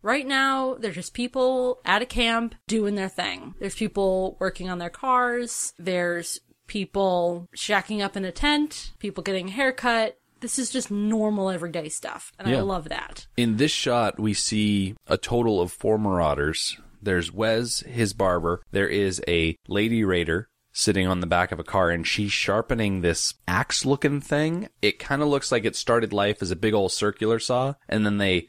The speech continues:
Speaker 2: cut a big chunk out of it and turned it into an axe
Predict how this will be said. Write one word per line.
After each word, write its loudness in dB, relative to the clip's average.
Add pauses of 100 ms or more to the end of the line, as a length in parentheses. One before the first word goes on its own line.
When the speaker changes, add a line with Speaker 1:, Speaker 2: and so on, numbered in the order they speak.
Speaker 2:
cut 0
a 0
big 0
chunk -6
out 2
of -4
it 0
and -4
turned 0
it -2
into 0 (120)
an -2
axe 0